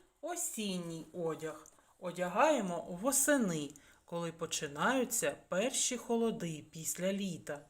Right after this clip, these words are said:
Осінній та весняний одяг ще називають демісезонний одяг. Давайте пригадаємо, що ми одягаємо на вулицю взимку,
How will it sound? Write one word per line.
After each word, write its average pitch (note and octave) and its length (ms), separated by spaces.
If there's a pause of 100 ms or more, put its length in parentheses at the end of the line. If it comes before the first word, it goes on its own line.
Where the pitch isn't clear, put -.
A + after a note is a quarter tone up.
(540)
Осінній F3+ 720
та E3+ 160
весняний F3+ 680 (100)
одяг A3+ 540
ще F#3 340
називають D#3+ 800 (340)
демісезонний G3 1300 (200)
одяг. D#3 680 (2250)
Давайте F3+ 680
пригадаємо, E3 1000
що G3+ 500
ми D#3 160
одягаємо F3 840
на E3 160
вулицю A#3 640
взимку, D3 760